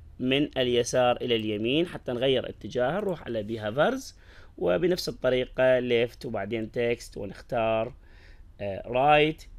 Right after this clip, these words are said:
تو ليفت. طبعا بعد ما، بعد ما نغير النص راح نلاحظ إنه النص يبدأ من اليمين إلى اليسار، وبنفس الطريقة نقدر نغير بقية التفاصيل. ناخذ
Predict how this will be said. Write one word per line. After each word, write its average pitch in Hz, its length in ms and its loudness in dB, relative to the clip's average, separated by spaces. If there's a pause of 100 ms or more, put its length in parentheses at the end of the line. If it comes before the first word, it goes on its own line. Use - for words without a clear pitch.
(240)
تو 127 320 0 (100)
ليفت. - 600 -2
طبعا 117 220 -4
بعد 123 200 2
ما، 117 160 -2 (140)
بعد 117 280 2
ما 117 80 -2
نغير 110 500 0
النص 131 360 -2
راح 120 180 -4
نلاحظ 139 320 0
إنه 120 120 0
النص 117 320 -4
يبدأ 110 320 -2 (100)
من 107 260 -4
اليمين 101 440 -6
إلى 101 180 -6
اليسار، 113 320 -8
وبنفس 302 400 -2
الطريقة 151 460 2
نقدر 120 300 0
نغير 113 420 0 (500)
بقية 113 480 -2 (140)
التفاصيل. 104 800 -4 (2500)
ناخذ 185 320 -2